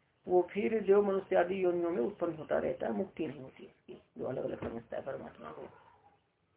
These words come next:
ऐसा कहा जाता है।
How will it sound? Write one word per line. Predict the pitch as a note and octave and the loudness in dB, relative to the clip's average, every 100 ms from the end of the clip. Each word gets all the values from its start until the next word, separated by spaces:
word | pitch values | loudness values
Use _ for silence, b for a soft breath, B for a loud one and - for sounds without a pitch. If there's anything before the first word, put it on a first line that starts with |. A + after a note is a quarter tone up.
| _ _ _ _ - _ - - _ _ _ - | _ _ _ _ -20 _ -2 -2 _ _ _ -2
ऐसा | E3 C#3 C3 | -2 2 0
कहा | C3 C#3 | 0 -4
जाता | B2+ A#2 A#2 | -2 -4 -6
है। | A2+ - | -10 -12